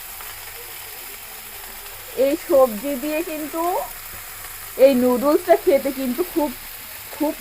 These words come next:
মজা বন্ধুরা। একবার খেলে কিন্তু বুঝতে পারবে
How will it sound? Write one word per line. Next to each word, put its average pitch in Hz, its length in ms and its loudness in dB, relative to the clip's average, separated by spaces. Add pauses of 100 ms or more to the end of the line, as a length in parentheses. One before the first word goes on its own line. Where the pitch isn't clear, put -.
(140)
মজা 220 380 8
বন্ধুরা। 220 360 4 (1500)
একবার 233 240 4 (140)
খেলে 247 240 4 (100)
কিন্তু 240 180 -2 (120)
বুঝতে 233 240 2 (100)
পারবে 202 300 8